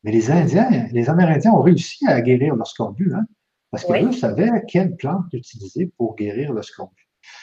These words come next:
Speaker 2: Ben,
Speaker 1: Alors,
Speaker 2: ils disent,
Speaker 1: c'est
Speaker 2: oui, excuse-moi, vas-y, Michel.
Speaker 1: Oui, mais ces gens-là, c'est justement par la spiritualité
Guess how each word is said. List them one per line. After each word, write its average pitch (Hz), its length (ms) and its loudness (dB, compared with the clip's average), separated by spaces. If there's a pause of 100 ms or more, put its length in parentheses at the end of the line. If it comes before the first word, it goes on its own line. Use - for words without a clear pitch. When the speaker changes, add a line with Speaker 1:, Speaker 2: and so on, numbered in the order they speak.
(140)
Speaker 2:
Ben, 214 100 4
Speaker 1:
Alors, 214 220 2
Speaker 2:
ils 180 80 4
disent, 143 140 0 (160)
Speaker 1:
c'est - 80 -20 (200)
Speaker 2:
oui, 285 100 -20
excuse-moi, 247 500 -6
vas-y, 214 240 -2
Michel. 202 400 -6
Speaker 1:
Oui, 208 180 4
mais 165 60 2
ces 147 220 2
gens-là, 175 340 4
c'est 135 160 -2
justement 180 580 -2
par 214 720 -4 (680)
la 110 140 -6
spiritualité 143 880 -6